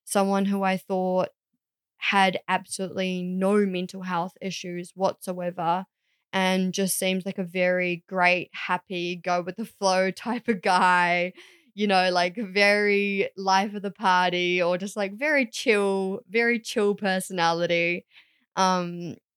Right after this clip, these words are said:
I saw him completely break down and admit that he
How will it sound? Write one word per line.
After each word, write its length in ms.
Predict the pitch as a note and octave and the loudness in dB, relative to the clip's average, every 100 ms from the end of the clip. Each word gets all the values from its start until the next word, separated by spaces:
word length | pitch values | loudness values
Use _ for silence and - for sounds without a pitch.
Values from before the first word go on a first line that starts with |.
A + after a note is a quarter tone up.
| - | -2
I 140 | G3+ G3 | 0 2
saw 360 | - G3+ G3 | 0 -2 0
him 540 | G3+ G3+ G3+ G3 E3 - _ - | 0 0 -2 -2 -4 -10 _ -4
completely 920 | G3 F3 - F#3 F3+ F3+ F3 F3+ F3+ | -4 -4 -6 -4 0 2 0 -4 -4
break 360 | F3+ E3+ E3+ | -2 -4 -4
down 520 | - E3+ C3 D2 - G#3+ _ _ _ _ _ _ | -6 -2 -2 -4 -8 -18 _ _ _ _ _ _
and 200 | F#3+ F#3 F#3+ | 0 0 0
admit 400 | F#3 F#3+ F#3 - | 0 0 0 0
that 140 | F#3+ | -6
he 600 | G3 G3 F#3 F3+ F3+ E3+ | -6 -6 -6 -4 -6 -8